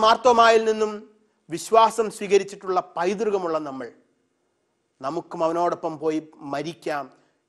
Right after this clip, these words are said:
എന്ന ധൈര്യം നമ്മുടെ ഹൃദയങ്ങളിൽ ഏറ്റുവാങ്ങാൻ, അത്തരത്തിൽ ക്രിസ്തുവിന് വേണ്ടി സാക്ഷ്യം വഹിച്ചുകൊണ്ട്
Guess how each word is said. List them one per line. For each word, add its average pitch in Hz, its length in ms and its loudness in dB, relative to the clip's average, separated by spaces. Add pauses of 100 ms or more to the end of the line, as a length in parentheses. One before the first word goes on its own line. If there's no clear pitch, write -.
(100)
എന്ന 143 140 -10 (180)
ധൈര്യം 143 400 -8 (480)
നമ്മുടെ 135 240 -12
ഹൃദയങ്ങളിൽ 131 540 -14 (260)
ഏറ്റുവാങ്ങാൻ, 123 520 -8 (2500)
അത്തരത്തിൽ 233 440 4 (300)
ക്രിസ്തുവിന് 247 560 -2
വേണ്ടി 220 240 0 (220)
സാക്ഷ്യം 214 420 -2
വഹിച്ചുകൊണ്ട് 208 520 -6